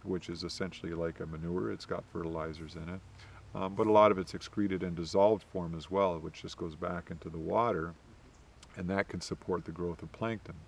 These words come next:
So to really get a full picture of what quagga mussels are doing to Lake Michigan and the other Great Lakes, we can't just measure how much feeding that they're doing,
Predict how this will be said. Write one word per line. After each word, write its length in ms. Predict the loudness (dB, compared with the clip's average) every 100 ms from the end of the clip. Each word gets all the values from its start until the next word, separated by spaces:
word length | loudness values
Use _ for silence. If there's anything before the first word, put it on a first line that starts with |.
| -20 -20 -20 -20 -20 -16
So 560 | -4 8 10 10 8 4 -6 -16 -2
to 120 | 4
really 260 | 8 8
get 160 | 8 6
a 60 | 4
full 260 | 2 0
picture 400 | 2 -4 -2 -2
of 60 | 0
what 200 | -2 -2
quagga 320 | 2 2 2
mussels 380 | -4 -4 -6 -4
are 100 | -2
doing 300 | 0 0 -2
to 120 | -4
Lake 220 | -4 -4 -6
Michigan 420 | -8 -6 -8 -8
and 100 | -6
the 120 | -6
other 140 | -6 -4
Great 260 | -6 -6
Lakes, 320 | -6 -8 -12 -18 -20 -20 -12 -6
we 80 |
can't 320 | -4 -4 -4 -2
just 260 | -4 -2
measure 340 | -2 0 0 0
how 240 | -2 -2
much 380 | -2 -6 -10 -14 -18 -20 -6
feeding 340 | -2 -2 -2
that 180 | -2 -4
they're 120 | -6
doing, 360 | -8 -6 -8